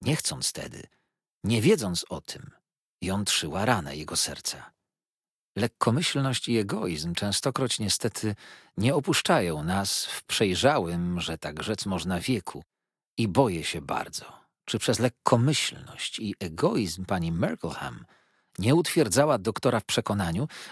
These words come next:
że jest ciężarem dla młodej żony, że wszelka łączność uczuć jest niemożliwa przy podobnej różnicy wieku. "Duszo moja kochana", mówiła na przykład, "sam to rozumiesz przecie, że Eni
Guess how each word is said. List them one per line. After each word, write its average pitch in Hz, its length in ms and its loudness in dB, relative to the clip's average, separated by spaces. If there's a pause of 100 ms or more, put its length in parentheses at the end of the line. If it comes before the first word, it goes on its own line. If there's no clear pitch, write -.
że 92 160 -2
jest 113 180 -2
ciężarem 113 800 0
dla 85 180 -4
młodej 80 400 -4
żony, 71 340 -8 (520)
że 117 120 4
wszelka 185 400 2
łączność 139 640 0 (100)
uczuć - 540 -4
jest 139 260 -4
niemożliwa 92 800 0 (240)
przy - 180 0
podobnej 104 560 -2
różnicy 85 460 -4
wieku. - 420 -14 (840)
"Duszo 220 360 4
moja 135 300 4
kochana", 101 520 2 (480)
mówiła 85 340 -2
na 80 120 -6
przykład, - 520 -10 (200)
"sam - 240 2
to 269 120 2
rozumiesz 139 420 6
przecie, 160 360 2
że 110 260 4 (120)
Eni 120 340 2